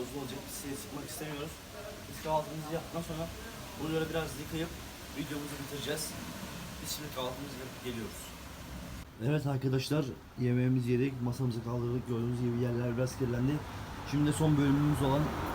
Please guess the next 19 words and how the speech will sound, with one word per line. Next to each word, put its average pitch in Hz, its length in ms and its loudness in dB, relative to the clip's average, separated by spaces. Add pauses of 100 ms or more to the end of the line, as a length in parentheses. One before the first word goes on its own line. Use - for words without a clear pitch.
(220)
yerleri 139 360 8 (100)
yıkamaya 135 440 6
ve 143 60 4
silmeye 135 400 6
geçeceğiz. 135 500 2 (680)
Geceleri 143 360 6
burada 139 140 4
yatıyoruz. 139 640 4 (920)
Cin 135 180 4
çarpar. 131 480 6 (440)
Ne 135 100 6
olabileceği 127 560 4
belli 123 300 4
olmaz. 127 360 2 (1200)
Her 147 140 4
yer 135 140 6 (100)
ekmek 135 320 -2
kırığı 135 180 6
oldu. 127 420 8